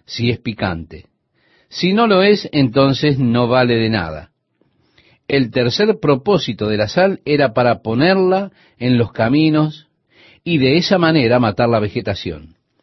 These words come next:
Era así que mantenían los caminos libres de vegetación, tan solo poniendo sal sobre los pastos. La sal destruiría entonces la vegetación.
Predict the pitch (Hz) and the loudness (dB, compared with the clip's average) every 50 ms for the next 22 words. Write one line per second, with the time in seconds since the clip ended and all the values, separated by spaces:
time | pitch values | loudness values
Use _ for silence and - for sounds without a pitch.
0 | _ _ _ _ _ _ - - 147 143 131 117 107 107 104 - 226 220 156 - | _ _ _ _ _ _ -6 -2 0 0 2 0 0 -2 -2 -4 -4 -4 -2 -2
1 | 117 110 107 101 101 110 135 139 143 131 120 113 107 - - 117 120 160 196 190 | -2 -2 -2 -2 -2 -2 0 0 0 0 0 -2 -2 -2 -2 -2 0 0 2 2
2 | 165 151 135 127 170 202 220 185 135 107 107 131 156 - - - 120 107 123 127 | 2 2 2 2 0 2 2 2 2 2 2 0 0 -2 -6 -10 -6 -4 -2 0
3 | 127 131 120 160 151 156 165 160 - 208 170 113 87 78 78 - _ _ _ _ | 0 0 -2 -2 -2 -2 -2 -2 0 0 -2 0 -2 -4 -10 -14 _ _ _ _
4 | _ _ _ _ - 226 233 196 165 180 165 156 156 208 254 - _ _ _ _ | _ _ _ _ 0 2 2 2 2 2 2 2 2 0 -2 -6 _ _ _ _
5 | _ _ _ _ _ _ - 143 135 131 139 147 151 160 160 151 151 147 - - | _ _ _ _ _ _ 0 2 4 4 4 4 4 4 2 0 0 0 0 2
6 | 143 131 147 170 190 196 - _ _ _ _ _ _ - - 156 139 131 127 131 | 2 2 2 0 -4 -8 -12 _ _ _ _ _ _ -4 -2 0 0 0 0 0
7 | 127 123 - - 95 80 - _ - 90 - - - - _ _ _ _ _ _ | -2 -4 -4 -6 -6 -6 -8 _ -16 -16 -16 -16 -20 -20 _ _ _ _ _ _
8 | _ _ _ _ _ - 101 110 104 98 90 - - 147 147 151 156 165 180 - | _ _ _ _ _ -8 -4 -2 0 -2 -2 0 0 2 2 2 2 0 -2 -8
9 | _ _ _ _ _ _ _ _ _ _ _ - - 110 104 110 127 113 - - | _ _ _ _ _ _ _ _ _ _ _ -14 -12 -8 -4 -2 -2 -2 -2 -6
10 | - 104 107 113 117 143 156 151 143 123 110 101 98 - 123 123 120 117 104 - | -6 -4 -4 -2 0 0 2 2 2 2 0 -2 -2 0 0 0 0 0 -2 -4
11 | 117 104 98 - - _ _ _ _ _ 98 101 110 107 107 98 - 113 90 95 | -6 -6 -8 -8 -14 _ _ _ _ _ -4 -2 -2 -2 -2 -2 -4 -6 -6 -6
12 | 85 - - 82 78 78 78 - | -8 -8 -10 -12 -12 -14 -18 -20